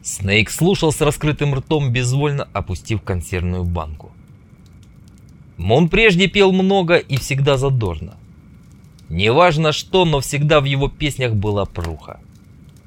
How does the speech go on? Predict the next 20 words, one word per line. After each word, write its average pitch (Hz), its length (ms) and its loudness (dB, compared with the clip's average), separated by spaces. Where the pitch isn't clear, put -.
Сейчас 143 640 2
же 156 120 4
голос 151 400 2
его 139 160 0
звучал 131 360 -2
с - 40 -10
какой-то 117 340 -2
мрачной 110 460 0
обреченностью. 92 880 -6
И 110 140 4
сам 196 280 4
он 185 160 4
выглядел 160 460 2
как 143 200 0
клоун 147 400 0
за 131 160 -4
кулисами, - 680 -8
отработавший 113 840 0
вечернюю 117 540 -2
программу. 127 680 -2